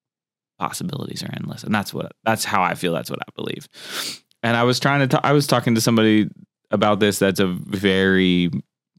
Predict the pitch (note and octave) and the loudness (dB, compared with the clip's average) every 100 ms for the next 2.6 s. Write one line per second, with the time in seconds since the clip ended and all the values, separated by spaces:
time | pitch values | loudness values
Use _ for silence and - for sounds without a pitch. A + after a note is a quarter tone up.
0 | _ _ _ - G2 G2+ G2+ G2+ F#2 - | _ _ _ -2 -2 -2 -4 -2 -2 0
1 | G2 - F2+ E2+ F#2+ F#2 F2 G2 G2+ G2+ | -2 -2 -2 -2 -2 -2 -2 -2 -2 -2
2 | - - A2+ A#2 - - | -6 -2 -2 -2 -8 -16